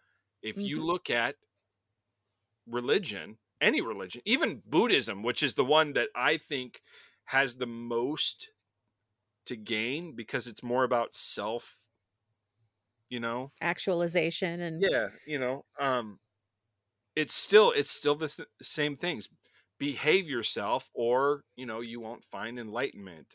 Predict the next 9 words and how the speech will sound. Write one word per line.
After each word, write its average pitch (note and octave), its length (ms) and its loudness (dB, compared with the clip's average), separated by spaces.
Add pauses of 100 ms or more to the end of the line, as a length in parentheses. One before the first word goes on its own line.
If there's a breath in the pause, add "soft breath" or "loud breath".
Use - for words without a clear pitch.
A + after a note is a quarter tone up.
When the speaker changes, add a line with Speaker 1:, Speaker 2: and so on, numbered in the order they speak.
(160)
Speaker 1:
you G#2 140 -12
know? F#2+ 260 -10
Speaker 2:
Mm-hmm. F3+ 520 -6 (400)
Speaker 1:
All E3 200 8
of F3+ 100 -2
that D#3 180 0
stuff C3 340 -6 (220)
fits. F3+ 460 2 (180)
Every F#3 600 0